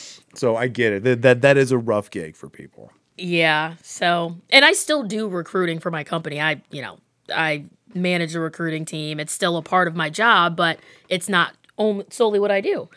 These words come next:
Speaker 1: Yeah.
Speaker 2: Um, and, you know, my team, I have them doing H R things too. So I want everyone to be a necessity. I want everyone to be needed at the company.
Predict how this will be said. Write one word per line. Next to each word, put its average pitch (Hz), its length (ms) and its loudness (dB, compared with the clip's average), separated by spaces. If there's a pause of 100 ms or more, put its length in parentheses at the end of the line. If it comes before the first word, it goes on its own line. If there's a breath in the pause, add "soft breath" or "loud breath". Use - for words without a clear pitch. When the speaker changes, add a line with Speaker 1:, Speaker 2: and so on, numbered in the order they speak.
(100)
Speaker 1:
Yeah. 110 220 -6
Speaker 2:
Um, 190 420 4
and, 202 100 -2
you 202 100 2
know, 196 140 0
my 196 140 0
team, 226 560 -4
I 170 200 4
have 185 280 0
them 196 380 0
doing 196 320 0
H 185 240 -4
R 196 120 4
things 190 300 -4
too. 247 400 -4
So 185 400 0 (640)
I 175 160 2
want 175 560 -4
everyone 190 360 0
to 180 60 -2
be 185 120 -2
a 185 40 0
necessity. 190 640 -4
I 175 100 -10
want 180 200 -6
everyone 185 460 -4
to 180 120 -8
be 185 320 -6
needed 185 360 -6
at 185 100 -2
the - 80 -14
company. 196 580 -6